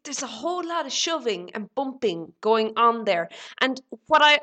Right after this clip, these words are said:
often see happening is that eventually, and I say eventually because all that shoving and bumping,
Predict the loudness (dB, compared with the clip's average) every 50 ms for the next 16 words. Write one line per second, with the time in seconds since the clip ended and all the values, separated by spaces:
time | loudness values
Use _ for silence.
0 | 0 0 2 2 2 0 -2 -6 -6 -6 -6 -8 -6 -2 -2 0 -2 -2 -4 -8
1 | -6 -6 -6 -2 0 0 0 0 -2 -2 -2 -2 0 0 -2 -4 -4 -6 -6 -4
2 | -4 -4 -4 -4 -2 -2 -2 -2 -2 -2 -2 -2 -2 -2 -4 -4 -2 -2 -2 -2
3 | -2 -6 -8 -8 -8 -8 -8 -10 -10 -12 -8 -4 -4 -4 -4 -4 -4 -2 -2 0
4 | 0 -2 -4 -6 -6 -6 -6 -6 -6 -6 -6 -6 -6 -8 -10 -8 -8 -12 -12 -10